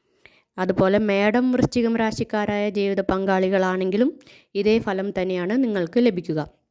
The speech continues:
ഇതിവിടെ ഞാൻ പ്രത്യേകം എടുത്തു പറയുവാൻ കാരണം ജീവിത പങ്കാളി അല്ലെങ്കിൽ പങ്കുകച്ചവടം, കച്ചവട പങ്കാളി, ഫ്രണ്ട്സ്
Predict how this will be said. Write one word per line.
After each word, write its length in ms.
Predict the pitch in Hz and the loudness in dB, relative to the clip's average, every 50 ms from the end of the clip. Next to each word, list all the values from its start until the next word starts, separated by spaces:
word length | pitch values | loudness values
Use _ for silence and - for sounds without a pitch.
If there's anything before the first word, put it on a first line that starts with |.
| _ _ _ _ _ _ _ _ _ _ _ _ _ - - - - - - - | _ _ _ _ _ _ _ _ _ _ _ _ _ -20 -20 -20 -20 -8 -2 2
ഇതിവിടെ 300 | 247 247 302 294 285 294 | 4 4 6 6 4 4
ഞാൻ 200 | 285 277 269 269 | 2 2 0 0
പ്രത്യേകം 560 | - 214 - - 240 233 233 277 269 269 233 | -2 -2 0 0 0 0 2 2 0 0 0
എടുത്തു 260 | 214 220 - - 277 | -2 -2 -4 -2 -2
പറയുവാൻ 460 | 254 254 247 240 233 220 220 226 233 | -2 0 0 0 0 0 0 -2 -4
കാരണം 600 | 226 226 214 202 196 190 190 196 208 - - 180 | -4 -4 -4 -2 -2 -2 -4 -6 -6 -8 -10 -6
ജീവിത 260 | 175 214 214 220 226 220 | -4 -2 0 0 0 0
പങ്കാളി 580 | 214 220 208 208 202 202 190 190 190 190 185 - | -2 -4 -2 -2 -2 -2 0 0 -2 -2 -4 -4
അല്ലെങ്കിൽ 240 | 185 185 185 185 185 | -4 -4 -4 -4 -4
പങ്കുകച്ചവടം, 920 | 180 190 190 196 202 196 180 196 190 196 - 196 180 180 170 175 180 185 202 - - | -4 -4 -2 0 0 0 0 -2 -4 -4 -4 -4 -4 -2 -4 -6 -8 -10 -12 -12 -14
കച്ചവട 340 | 180 170 - - 202 196 196 | -14 -8 -4 -2 0 0 0
പങ്കാളി, 480 | 196 - 190 180 180 180 170 170 175 170 - - _ _ _ _ _ _ _ _ _ _ _ _ _ _ _ _ _ - | -2 -4 -4 -4 -4 -4 -4 -4 -6 -8 -12 -16 _ _ _ _ _ _ _ _ _ _ _ _ _ _ _ _ _ -2
ഫ്രണ്ട്സ് 600 | - 226 226 226 226 220 - - 202 196 185 | 0 2 2 2 0 0 0 0 0 0 -2